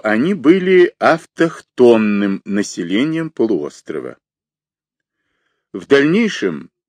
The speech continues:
продвижение народов носителей индоевропейских языков на территории Малой Азии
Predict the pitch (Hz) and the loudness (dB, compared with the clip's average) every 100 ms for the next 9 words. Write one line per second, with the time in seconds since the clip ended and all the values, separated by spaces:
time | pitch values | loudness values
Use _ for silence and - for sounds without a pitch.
0 | - 117 113 123 123 165 175 156 135 113 | -2 0 0 -2 0 0 2 0 0 2
1 | 98 95 107 - _ _ _ 98 104 - | 2 2 0 -6 _ _ _ -4 -4 -4
2 | 131 123 113 92 87 - 104 98 90 78 | -8 -6 -6 -4 -4 -6 -6 -2 -2 -2
3 | 82 85 82 92 82 - 76 - 71 73 | -4 -6 -6 -8 -12 -14 -18 -18 -18 -18
4 | - 120 165 - _ _ _ _ _ _ | -6 -2 -2 -4 _ _ _ _ _ _
5 | _ 85 85 87 87 92 87 80 80 80 | _ -10 -6 -6 -4 -2 -2 -2 -4 -6
6 | 73 71 95 139 139 156 160 | -6 -2 -2 -2 -2 -4 -4